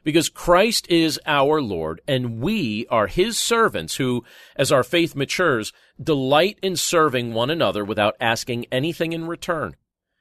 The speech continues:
And as our hearts grow in this understanding, you have Christ working through us to shine his light in the midst of the darkness of this world. It's Christ's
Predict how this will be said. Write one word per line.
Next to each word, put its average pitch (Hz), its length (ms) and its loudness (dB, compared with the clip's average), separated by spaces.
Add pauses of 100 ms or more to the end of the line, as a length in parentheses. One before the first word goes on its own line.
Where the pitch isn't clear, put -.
(360)
And 143 120 -4
as 131 120 0
our 110 140 4
hearts 135 300 4
grow 147 280 4
in 147 80 -2
this 131 160 -4
understanding, 127 800 -2 (300)
you 139 140 -2
have 135 220 0
Christ - 560 0
working 160 640 0
through 151 340 0
us 92 260 2
to 104 100 -6
shine 143 400 0
his 160 280 -2
light 87 320 -2 (380)
in 139 140 -2
the 120 80 -2
midst 107 560 -2
of 113 140 -4
the 123 100 -2
darkness 92 720 -2 (120)
of 82 140 -8
this 85 240 -10
world. 73 340 -8 (460)
It's - 140 -6
Christ's - 680 0